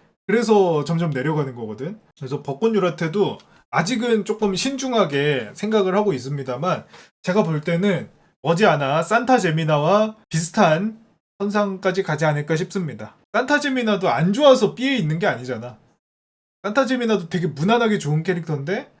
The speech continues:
저 무난함을 덮어버리는 캐릭터들이 많이 나왔기 때문에 B에 내려가는 거고, 버듀도 B에 내려가고, 그렇게 되면 이제 결국에 길산벗, 길산벗 시대에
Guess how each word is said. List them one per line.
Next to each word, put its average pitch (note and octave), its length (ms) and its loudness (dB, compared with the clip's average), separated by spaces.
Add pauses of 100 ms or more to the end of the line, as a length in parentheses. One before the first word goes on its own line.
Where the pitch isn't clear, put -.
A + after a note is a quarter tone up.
(120)
저 F3+ 100 -2
무난함을 G3+ 800 2 (300)
덮어버리는 G3+ 600 2
캐릭터들이 G3 520 -4
많이 C3+ 220 -4
나왔기 C3+ 360 -6
때문에 C#3 460 -10 (180)
B에 A3 200 -4
내려가는 C#3+ 500 -6
거고, A2 320 -16 (240)
버듀도 G3+ 640 0 (320)
B에 A3 160 2
내려가고, B2 560 -6 (440)
그렇게 A3+ 260 0
되면 G3 260 4
이제 E3+ 160 -2
결국에 E3+ 640 2
길산벗, F#3+ 720 2 (180)
길산벗 G#3+ 540 6
시대에 F3 680 4